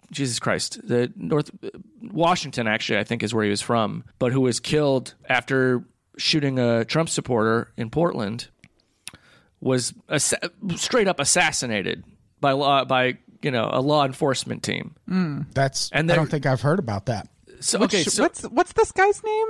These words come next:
Speaker 2: I, I heard about this, but what
Speaker 1: <sighs> Yeah,
Speaker 2: was
Speaker 1: I can't. I should have
Speaker 2: Hold
Speaker 1: done.
Speaker 2: on.
Speaker 1: I,
Speaker 2: I'm
Speaker 1: I
Speaker 2: gonna
Speaker 1: can't remember
Speaker 2: fact
Speaker 1: his
Speaker 2: check.
Speaker 1: name. Yeah,
Speaker 2: <laughs>
Speaker 1: yeah. But so this was after what happened, uh, in Wisconsin. This was after the, uh, Kyle Rittenhouse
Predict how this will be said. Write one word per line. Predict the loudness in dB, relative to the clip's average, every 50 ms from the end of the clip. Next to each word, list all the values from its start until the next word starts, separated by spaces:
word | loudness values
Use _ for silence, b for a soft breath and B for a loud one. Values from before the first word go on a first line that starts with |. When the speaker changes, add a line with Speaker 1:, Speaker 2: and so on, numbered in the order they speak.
| 0
Speaker 2:
I, | 0 2 2 2 4 4 4
I | 4 4
heard | 6 6 4 4
about | 4 2 0 -2 -2 -2
this, | -4 -2 -2 -4 -6 -4
but | 0 0 2 2 2 2
what | 2 2 4
Speaker 1:
<sighs> |
Yeah, | 4 4 4 4
Speaker 2:
was | 2 2
Speaker 1:
I |
can't. | 0 2 2 2 2 2 2 B B B B B B B B
I | 0 0
should | 2 2 2 2 4
have | 4 4
Speaker 2:
Hold | 4 4
Speaker 1:
done. | 4
Speaker 2:
on. | 6 6 6 4 4 2 -2 -6 -4 0
Speaker 1:
I, | 2
Speaker 2:
I'm | 4 4
Speaker 1:
I | 6
Speaker 2:
gonna | 6 6 6 4
Speaker 1:
can't | 4 4
remember | 4 4 4 4 4 4
Speaker 2:
fact | 4
Speaker 1:
his | 4 4
Speaker 2:
check. | 4
Speaker 1:
name. | 4 2 2 2 0 -2 -6 -8 -10 -8
Yeah, | -4 0 0 2 4 4 2 2 2 4 4 4 4 4 4 4
Speaker 2:
<laughs> | 2 2 2 0 -2 -2 -2 -6
Speaker 1:
yeah. | -2 2 2 4 4 4 2 0 -2 -6 -2 2
But | 2 2 2 0 -2
so | -2 2 4 4 4 4 2 -2 _ _ -20 _ _ 0
this | 2 2 4 4 2
was | 2 2
after | 4 4 2 2 2 2 2 2 4 4
what | 4 2 0 2
happened, | 2 4 4 4 2 2 0 0 -2 -4 -6 -4 -2
uh, | 0 2 4 4 4 4 4 2 2
in | 2 0 0
Wisconsin. | 0 0 0 0 2 2 2 0 0 -2 0
This | 0 0 0
was | 0 2 2
after | 2 2 2 2 2 2 4 4 4 4 2 0
the, | 0 0 0
uh, | 2 0 0
Kyle | 2 2 2 2 2 2
Rittenhouse | 0 0 0 0 0 0 2 2 0 0 -2 -4 -4 -6